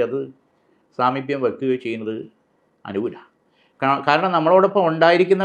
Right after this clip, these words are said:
പലരും പല മേഖലയിൽ പോകുമ്പോൾ റിസൾട്ട് വരുമ്പോൾ നമ്മൾ തീരെ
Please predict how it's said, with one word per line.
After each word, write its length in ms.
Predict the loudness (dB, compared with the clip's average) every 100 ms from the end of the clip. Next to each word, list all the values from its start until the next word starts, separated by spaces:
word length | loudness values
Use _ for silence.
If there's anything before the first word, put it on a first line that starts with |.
| 2
പലരും 240 | 2 2 -2
പല 120 | -2
മേഖലയിൽ 460 | -2 -2 -2 0 -2 -2
പോകുമ്പോൾ 420 | -2 -2 -2 -4 -8 -18 _ _ _ _ _ _ _ -2
റിസൾട്ട് 420 | 0 2 2 6 4
വരുമ്പോൾ 300 | 4 2 -2 0
നമ്മൾ 180 | 0 0 0 -6 -6
തീരെ 340 | -2 2 2